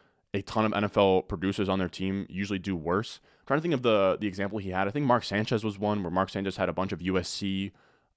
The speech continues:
uh, studs that I can't think of right now, but there is at least, I guess, like, some merit to that. Uh, but I'm not all that concerned. Now, he did have seventy rushing yards versus Georgia, which is not including his stats. He showed his rushing upside a little bit there, but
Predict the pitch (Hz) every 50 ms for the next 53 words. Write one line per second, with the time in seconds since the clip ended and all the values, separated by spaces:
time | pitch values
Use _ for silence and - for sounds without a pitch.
0 | _ _ 92 95 95 92 92 90 87 87 85 82 78 - - - - - - 95
1 | 92 98 95 - - 87 87 - - 92 78 - 120 120 120 113 107 113 110 110
2 | 80 107 107 107 104 104 101 - _ _ _ _ _ - 85 90 117 123 120 -
3 | - _ _ _ _ _ _ _ _ _ _ _ _ _ _ _ _ _ _ _
4 | _ - - - 127 147 160 165 165 135 143 131 - 110 110 131 131 - - 107
5 | 92 - - - - 107 107 101 92 87 90 87 80 - - - 90 85 82 76
6 | 73 - - _ _ _ _ _ _ _ - 98 95 92 90 87 87 82 - -
7 | _ - - - 117 117 127 123 117 104 101 104 101 92 90 - 87 82 - 82
8 | 76 76 78 87 87 87 87 - - - - - 110 113 156 156 135 - - 139
9 | 135 147 143 135 123 120 - 127 120 110 107 104 92 95 92 87 - - 110 113
10 | 110 107 110 107 104 101 - _ _ _ _ - 101 - 101 87 95 95 101 104
11 | 101 95 - 110 98 95 95 95 90 - - 90 90 90 92 - - - - -
12 | 120 120 110 95 104 98 - 107 98 90 - 92 87 85 95 120 127 110 110 101
13 | - - 98 98 95 92 - - _ _ _ _ _ _ - 98 101 95 - -